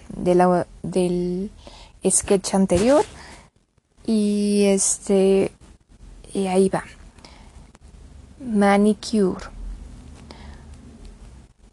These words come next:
Otro, bueno, más bien, otra de las grandilocuentes maneras mexicanas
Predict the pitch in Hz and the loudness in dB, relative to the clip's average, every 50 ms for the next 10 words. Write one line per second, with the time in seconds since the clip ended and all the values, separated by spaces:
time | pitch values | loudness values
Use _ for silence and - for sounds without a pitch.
0 | _ - 240 247 262 - - - 269 285 294 294 392 403 - - - - - - | _ 0 2 2 2 0 -2 0 2 4 4 4 2 0 -4 -12 -20 -20 -20 -20
1 | - - - 196 196 180 175 170 - - - - - - - - 220 180 175 - | -20 -10 -2 0 0 0 0 -2 -8 -16 -20 -20 -20 -18 -6 -2 0 0 0 0
2 | 180 170 165 190 - - - - - - 220 214 233 233 - - 240 233 240 233 | -2 -2 -2 -6 -10 -18 -20 -10 -2 0 2 2 2 2 2 2 2 4 4 4
3 | 190 202 196 185 - 196 190 185 175 175 180 180 185 180 175 175 170 160 - - | 4 2 2 0 2 2 2 4 4 4 2 2 2 2 4 2 2 0 0 0
4 | 202 208 214 214 208 - 214 208 208 - - 190 175 165 160 165 180 202 214 208 | 2 2 2 2 2 2 0 0 0 -2 -2 -2 -2 -2 0 0 0 2 2 2
5 | 202 202 185 - - - - 196 185 170 - - 180 170 - - 196 190 202 208 | 2 0 0 -2 -6 -4 -2 0 0 0 -2 -4 -6 -6 -2 0 2 2 4 4
6 | 202 190 180 175 - - - | 2 0 0 -2 -6 -10 -10